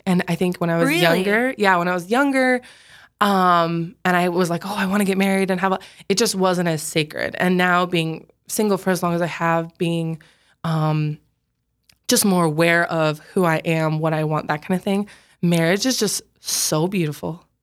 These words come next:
Speaker 1: so sacred,
Speaker 2: Wow.
Speaker 1: so wonderful that I, I take it really seriously. Like, it's a,
Speaker 2: Yeah.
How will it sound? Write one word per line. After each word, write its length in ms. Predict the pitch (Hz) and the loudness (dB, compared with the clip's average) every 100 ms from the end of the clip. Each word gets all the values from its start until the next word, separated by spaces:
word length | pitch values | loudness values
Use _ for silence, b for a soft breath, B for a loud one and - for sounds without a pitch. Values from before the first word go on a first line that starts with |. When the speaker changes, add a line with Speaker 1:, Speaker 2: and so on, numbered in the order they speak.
| _ | _
Speaker 1:
so 500 | - - - 160 175 | -8 -4 -2 -2 -4
sacred, 640 | - 170 160 170 196 208 _ | -4 -6 -4 -4 -4 -8 _
Speaker 2:
Wow. 300 | 220 214 214 | -20 -20 -10
Speaker 1:
so 760 | 214 - - 202 196 202 233 262 - _ _ - | 0 2 4 4 4 2 0 -2 -6 _ _ -6
wonderful 640 | 196 190 196 247 - 160 | 0 2 4 2 0 0
that 120 | 170 | 2
I, 200 | 180 190 190 | 0 -2 -2
I 80 | 240 | -4
take 340 | 254 - 247 339 | -4 -4 -2 -2
it 100 | - | 0
really 380 | 170 175 185 180 _ - | 0 2 0 -4 _ -6
seriously. 760 | - 233 370 220 - 180 202 _ | -2 0 0 0 -4 -6 -8 _
Like, 160 | 202 185 | -6 -4
it's 160 | 208 277 | -2 0
a, 140 | 302 | 0
Speaker 2:
Yeah. 160 | 208 | -2